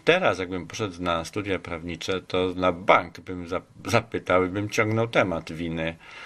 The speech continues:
na pierwszym roku i potem poszedłbym do dyrektora i zapytał kulturalnie, jaki jest sens, e, uczyć mnie w tej uczelni, jak, e, będąc w zawodzie, ktoś mnie zapyta, co to jest wina, to co ja mam odpowiedzieć?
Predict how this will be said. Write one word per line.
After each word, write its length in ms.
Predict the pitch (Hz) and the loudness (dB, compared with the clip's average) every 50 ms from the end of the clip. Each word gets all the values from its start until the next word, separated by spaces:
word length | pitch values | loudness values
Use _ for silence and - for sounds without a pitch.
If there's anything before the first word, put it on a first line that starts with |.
| - - - - - - - | -16 -16 -16 -18 -18 -12 -4
na 140 | 98 90 - | -4 -4 -2
pierwszym 380 | - - 95 - - 101 95 | -2 -4 -4 -2 -2 -2 0
roku 600 | 90 85 80 76 - - 98 101 101 101 101 - - | 0 0 0 -2 -2 -4 -2 -2 0 -2 -2 -4 -4
i 400 | - 92 92 95 98 98 101 101 - - - - - - - - - | -2 -2 0 0 0 0 -2 -6 -10 -16 -20 -20 -20 -20 -20 -10 -8
potem 300 | - 107 - 113 110 101 | -6 0 2 2 2 0
poszedłbym 340 | 113 107 110 107 104 107 104 - - | -2 -6 -4 -4 -2 -4 -4 -4 -2
do 60 | 104 | -2
dyrektora 640 | 101 98 101 95 - - 92 87 92 95 98 101 104 | 0 0 0 0 0 -2 0 2 4 6 6 4 4
i 120 | 104 98 | 2 0
zapytał 520 | 98 98 92 - 92 - 101 98 98 98 | -2 -4 -4 -6 0 4 4 6 6 4
kulturalnie, 600 | 92 - 95 92 - 92 92 92 92 95 98 101 | 2 -4 -8 -6 -2 2 4 4 4 4 2 0
jaki 220 | 101 98 - 98 95 | -2 -2 -2 -2 -2
jest 160 | 90 80 - | -2 -2 -4
sens, 560 | - - 92 92 95 95 95 - - - - | -2 0 2 2 2 2 -2 -4 -8 -4 0
e, 300 | 95 95 98 98 98 98 98 - - - - - - _ - | 2 4 4 4 2 0 -4 -12 -18 -20 -20 -20 -20 _ -6
uczyć 440 | - 113 110 113 - 98 90 - - | -4 -2 -2 0 -2 -2 -4 -4 -4
mnie 240 | 90 90 92 90 90 | -2 0 0 0 0
w 60 | - | -2
tej 160 | - 95 90 | -2 -2 -2
uczelni, 760 | 92 92 - - 92 90 85 82 82 87 92 104 117 127 123 - _ _ _ - - - - - - _ _ _ _ _ - _ _ - | 0 -2 -2 0 0 0 0 0 -2 -2 -2 -2 -2 -4 -6 -10 _ _ _ -20 -20 -20 -20 -20 -20 _ _ _ _ _ -20 _ _ -8
jak, 540 | 95 98 95 95 90 90 90 - - - - 98 92 95 95 95 95 95 92 95 95 95 | -2 2 2 4 4 4 2 0 -4 -6 -2 0 2 4 4 4 4 4 4 4 4 2
e, 40 | 95 | 2
będąc 480 | 90 90 101 98 92 98 98 98 92 | 2 2 2 2 2 0 -2 -2 0
w 20 | 90 | 0
zawodzie, 400 | 95 90 85 90 90 92 98 98 | 0 2 2 0 0 -2 -4 -6
ktoś 220 | - - 92 92 | -6 -8 -8 -6
mnie 140 | 101 98 92 | -4 -4 -2
zapyta, 560 | 87 95 87 - - - - 95 92 92 90 | -2 -4 -4 -6 -8 -2 2 4 4 4 2
co 140 | - - 98 | 0 -4 -4
to 120 | - - | -2 0
jest 220 | 95 95 92 95 92 | 0 0 0 -2 -2
wina, 260 | 98 92 85 85 87 | -4 -2 0 0 0
to 100 | 92 95 | 0 0
co 100 | - 131 | 2 2
ja 100 | 120 95 | 2 4
mam 160 | 82 82 80 | 2 0 -2
odpowiedzieć? 760 | 80 78 - - - 82 80 78 73 82 80 - - - - | -4 -6 -6 0 0 2 2 2 -2 -6 -8 -8 -10 -12 -12